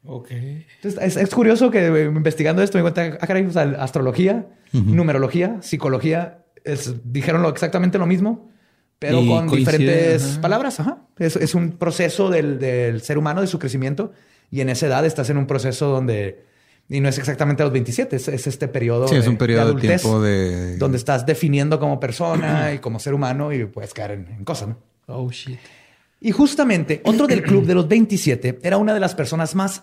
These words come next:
Speaker 2: mágicas y divinas que Wally llegó a conocer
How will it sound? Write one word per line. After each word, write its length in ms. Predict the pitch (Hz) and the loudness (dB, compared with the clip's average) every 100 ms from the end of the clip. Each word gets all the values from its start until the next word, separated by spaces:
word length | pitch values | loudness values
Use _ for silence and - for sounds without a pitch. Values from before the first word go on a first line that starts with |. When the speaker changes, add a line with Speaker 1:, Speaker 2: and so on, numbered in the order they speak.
| _ | _
Speaker 2:
mágicas 840 | 131 175 214 233 226 - 220 208 - | 2 2 2 0 -4 -4 -8 -8 -8
y 120 | 160 | -6
divinas 760 | 139 120 156 160 156 151 - - | -4 -2 -2 -2 -4 -6 -14 -12
que 120 | 123 | -8
Wally 460 | 110 127 127 143 135 | -4 -4 -4 -4 -4
llegó 260 | 123 110 | -6 -6
a 80 | 117 | -6
conocer 380 | 127 117 117 | -4 -4 -4